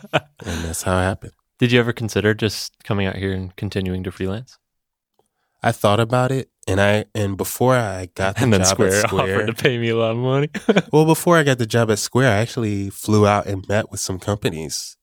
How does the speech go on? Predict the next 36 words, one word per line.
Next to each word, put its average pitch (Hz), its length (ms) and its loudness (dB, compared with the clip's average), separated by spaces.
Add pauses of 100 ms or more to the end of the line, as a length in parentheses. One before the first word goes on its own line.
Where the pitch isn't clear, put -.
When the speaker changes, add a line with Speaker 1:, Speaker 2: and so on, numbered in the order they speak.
(240)
Speaker 1:
that 82 180 -4
are 82 180 -4
here, 92 460 -4 (840)
and 92 480 -4 (1200)
I 104 140 -6
felt 127 380 0
like, 98 520 -4 (1300)
A, 123 260 4
I, 95 200 0
I, 95 280 -4
I 101 120 -2
felt 113 240 0
like 104 180 0
it 98 60 0
was 95 180 -4
a 92 60 -6
good 95 160 0
opportunity 90 540 -4
for 87 180 -8
me 82 180 -8
to 92 220 -6
try 85 340 -6
something 92 480 -4
new, 95 240 -4 (760)
because - 480 -10 (2500)
Square 98 420 2
was 92 180 -2
the 87 140 -6
kind 95 260 -2
of 92 120 -8
company 95 380 -2
I'd 87 240 -4
never 92 320 -4
worked 92 280 -6
at 104 140 -6
before, 110 460 -6